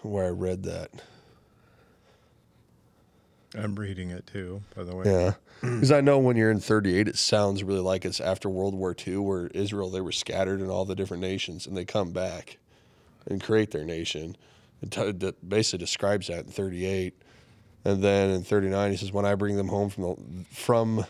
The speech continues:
Speaker 1: the lands of their enemies, I will display my holiness among them for all the nations to see. Then my people will know that I am the Lord their God."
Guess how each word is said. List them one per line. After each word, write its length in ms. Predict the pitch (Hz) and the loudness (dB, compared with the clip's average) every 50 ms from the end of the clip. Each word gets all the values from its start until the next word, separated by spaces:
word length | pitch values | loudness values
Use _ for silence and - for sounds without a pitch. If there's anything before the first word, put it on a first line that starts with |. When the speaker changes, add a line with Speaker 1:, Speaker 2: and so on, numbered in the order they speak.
| - _ - | -8 _ -10
Speaker 1:
the 280 | 101 98 98 95 95 | -6 -2 0 2 2
lands 440 | 92 98 104 104 104 104 104 98 101 | 2 2 2 2 2 2 0 0 -2
of 60 | 92 | -2
their 140 | 95 95 85 | -2 0 0
enemies, 400 | 104 110 104 98 95 98 95 - | 0 0 0 0 -2 -2 -4 -2
I 140 | - 95 98 | 0 2 2
will 80 | 101 | 2
display 320 | 98 98 92 - - 95 104 | 2 0 -2 -2 -2 -2 -2
my 140 | 98 90 - | -2 -2 -2
holiness 420 | - 107 107 104 98 95 95 - | 0 0 0 0 0 -2 -4 -4
among 300 | 98 98 98 101 101 98 | -2 -2 0 0 0 -2
them 120 | 98 98 | -4 -6
for 140 | 98 - 90 | -6 -2 0
all 140 | 92 98 98 | 0 0 0
the 80 | 98 98 | 0 -2
nations 360 | 101 95 95 - - 92 98 | -2 -2 -2 -4 -6 -6 -6
to 60 | 104 | -6
see. 360 | - - - 123 120 120 113 - - - - - - - - - - | -4 -2 0 2 2 2 0 -2 -4 -12 -18 -20 -20 -20 -20 -2 2
Then 120 | 120 131 131 | 4 4 6
my 140 | 131 117 | 4 4
people 260 | 113 - 135 127 117 113 | 4 2 2 2 2 2
will 160 | 110 104 104 | 2 4 4
know 200 | 104 104 104 104 | 4 4 4 4
that 140 | 104 - - | 4 4 4
I 160 | 101 107 107 | 4 4 4
am 340 | 107 107 104 101 104 98 - - | 4 4 2 2 0 -4 -6 -8
the 200 | 107 92 101 98 | -6 -2 0 0
Lord 360 | 98 98 101 98 101 104 98 | 2 4 4 4 4 2 2
their 200 | 95 95 95 95 | 2 2 0 0
God." 400 | 92 98 98 98 95 92 92 95 | 2 2 2 4 4 2 2 -2